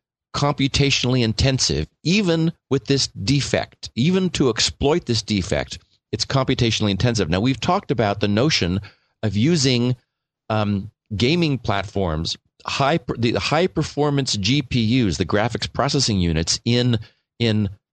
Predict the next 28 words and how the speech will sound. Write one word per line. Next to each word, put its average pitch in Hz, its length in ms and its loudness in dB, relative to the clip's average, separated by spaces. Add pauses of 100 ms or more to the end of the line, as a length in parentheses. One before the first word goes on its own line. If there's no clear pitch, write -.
(100)
in 107 180 2
state 151 340 2
of 147 120 2
the 127 160 2
art 117 360 0
graphics 117 520 0
accelerators 82 840 0 (220)
in 117 80 0
order 135 400 2
to, 120 420 0 (260)
to 120 280 0 (160)
increase 139 500 0
the 135 60 0
number 127 260 2
of 104 140 -4
cryptographic 117 580 0
operations 98 680 0
that 98 240 0
can 95 160 -2
be 87 100 0
performed. 90 680 -2 (380)
What 110 160 -6
these 180 220 0
guys 151 320 2
did 101 400 0 (400)
was 110 240 0
the, 107 220 0
these 98 360 0